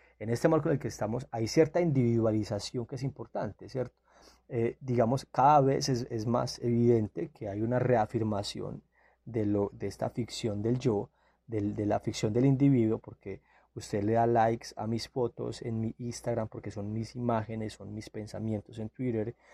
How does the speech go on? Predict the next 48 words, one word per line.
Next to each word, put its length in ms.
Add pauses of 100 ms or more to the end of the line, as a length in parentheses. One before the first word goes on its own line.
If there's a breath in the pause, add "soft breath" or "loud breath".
(200 soft breath)
¿sí? 260 (280 loud breath)
Es, 280
es, 300
son 260
mis 160
experiencias 640
vitales 540
y 140
todo 280
el 100
tiempo 360
estamos 380
haciendo 320
que 100
la 120
gente... 400 (300)
Estamos 320
contentos 520
porque 240
la 80
gente 240
nos 160
reafirma 640
como 200
individuos. 800 (320 loud breath)
A 80
mí 100
me 140
gusta 380
que 100
usted 240
me 160
llame 260
allí, 300
a 100
mí 460
y 80
que 160
me 140
cite 420
a, 80
a 140
mí, 360 (460 soft breath)
¿cierto? 440
Es 80
decir, 300 (380 soft breath)
esta, 380
esta, 300